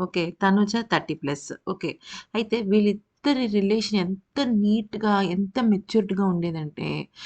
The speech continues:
తనుజ లో అవుతున్నప్పుడు కళ్యాణ్ చక్కగా తనని పుష్ చేసేవాడు. అలాగే కళ్యాణ్ ఏదైనా తప్పు చేస్తే, ఆహ్, అలాగే తనుజ కూడా పుష్ చేసేది. అయితే ఇక ఇప్పుడు వీళ్ళిద్దరికీ కూడా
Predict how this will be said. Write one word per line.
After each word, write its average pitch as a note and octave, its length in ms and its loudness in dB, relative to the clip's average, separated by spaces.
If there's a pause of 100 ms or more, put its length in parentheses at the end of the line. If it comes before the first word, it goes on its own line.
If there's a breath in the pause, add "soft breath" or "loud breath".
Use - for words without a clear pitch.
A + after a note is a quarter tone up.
(180 loud breath)
తనుజ A#3 400 4 (140)
లో G#3+ 260 4
అవుతున్నప్పుడు F#3+ 640 2 (180)
కళ్యాణ్ F#3+ 500 4 (180)
చక్కగా A3 540 -2
తనని E3+ 420 -4
పుష్ E3+ 240 -2
చేసేవాడు. D#3+ 480 -2
అలాగే F3 380 -2
కళ్యాణ్ G#3+ 500 0
ఏదైనా F3 340 0
తప్పు E3 260 -6
చేస్తే, D#3+ 400 -6 (540 loud breath)
ఆహ్, F#3+ 340 4
అలాగే G#3 300 2
తనుజ G#3+ 340 4 (100)
కూడా F#3 280 0 (200)
పుష్ - 220 -8
చేసేది. D#3 420 -4 (500 loud breath)
అయితే B3+ 280 2
ఇక A3 160 2 (100)
ఇప్పుడు G3+ 360 2
వీళ్ళిద్దరికీ G3 680 0
కూడా E3+ 280 0